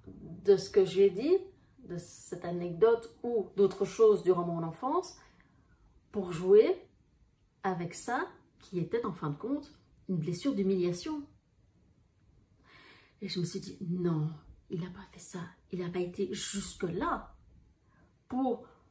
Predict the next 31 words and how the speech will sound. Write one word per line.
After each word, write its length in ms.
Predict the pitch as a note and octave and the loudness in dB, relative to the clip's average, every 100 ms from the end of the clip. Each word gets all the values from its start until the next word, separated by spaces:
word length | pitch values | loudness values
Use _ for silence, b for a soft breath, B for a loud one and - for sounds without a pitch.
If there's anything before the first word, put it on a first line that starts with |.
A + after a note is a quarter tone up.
| B - | B -2
me 80 | G3 | 2
mettre 220 | G3 F#3+ | 2 0
sous 40 | |
sa 140 | - F3+ | -4 -4
coupole, 500 | F#3 E3+ D4+ B3 F#3 - _ _ _ _ _ _ | -6 -4 -2 -2 -4 -8 _ _ _ _ _ _
pour 140 | A3+ G3 | -4 0
me 120 | F#3+ | 2
manipuler, 920 | E3+ E3+ D#3+ - B3+ E4+ D#4 G3+ - - | 2 2 0 -4 -2 0 0 -2 -6 -8
pour 120 | F#3+ | -4
avoir 160 | F3 E3+ | -4 -2
cette 200 | F#3+ D#3 | -2 0
jouissance 840 | F#3 G#3+ G#3 C4 C4 A#3 - - b b b b b _ _ - | 0 0 0 -2 0 -2 -6 -16 b b b b b _ _ -12
de 220 | D3+ F#3 | -2 0
voir 520 | E3+ F3+ - - - _ _ _ _ _ _ _ | 2 0 0 -4 -18 _ _ _ _ _ _ _
cet 260 | - - F3+ | -16 -8 -4
objet 480 | F3 F#3+ B3 - - _ _ _ _ _ _ - | -4 -4 -6 -8 -14 _ _ _ _ _ _ -8
que 100 | F3 | -6
j'étais 240 | D#3 F3 | -4 -2
devenue, 520 | F3+ G3 C4+ D4+ C#4 - _ _ _ _ _ _ | 0 0 2 0 -2 -12 _ _ _ _ _ _
faire 280 | - G3+ F#3+ | -6 -4 -4
ce 80 | - | -6
qu'il 120 | E3+ | -10
fallait 280 | F#3+ G3+ G3+ | -6 -6 -4
faire 260 | C#4+ C4+ - _ _ - | -4 -6 -8 _ _ -16
pour 120 | F#3 | -8
lui. 240 | B3 - - _ _ _ _ _ _ _ - - _ | -8 -8 -16 _ _ _ _ _ _ _ -20 -20 _
Et 80 | G3 | -6
je 100 | F3 | -6
me 60 | - | -8
suis 200 | - | -12
dit, 40 | - | -12